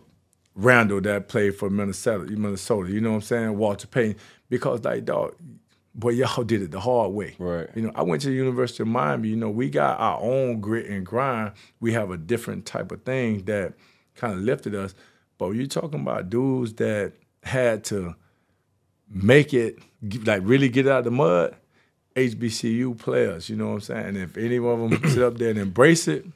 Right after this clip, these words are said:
Speaker 2: What was it? Two thousand, maybe two thousand six, I think this was right, or two thousand five, two thousand six, I come to, uh, U M. I'm working with D J Williams and,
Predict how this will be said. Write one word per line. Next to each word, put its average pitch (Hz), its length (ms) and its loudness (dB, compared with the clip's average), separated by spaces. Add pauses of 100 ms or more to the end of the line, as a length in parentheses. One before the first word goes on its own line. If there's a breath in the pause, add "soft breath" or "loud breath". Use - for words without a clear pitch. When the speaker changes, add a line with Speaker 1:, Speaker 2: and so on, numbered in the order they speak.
(280)
Speaker 2:
What 147 200 -4
was 104 200 -2
it? 90 180 -4 (100)
Two 180 160 0
thousand, 139 720 2 (520)
maybe 160 220 6
two 156 160 -2
thousand 131 300 0
six, 113 320 -2
I 104 80 2
think 107 180 -6
this 107 140 -6
was 104 80 -8
right, 101 280 2
or 87 120 -6
two 147 180 -6
thousand 127 260 -2
five, 107 240 -2
two 110 120 -8
thousand 98 260 -2
six, 92 260 -8
I 90 120 -4
come 101 240 -4
to, 95 320 -4
uh, 90 140 0
U 90 320 -4
M. 90 180 -2
I'm 87 140 -2
working 92 260 -2
with 87 180 -4
D 98 120 0
J 92 200 0
Williams 87 560 -2
and, 80 300 -4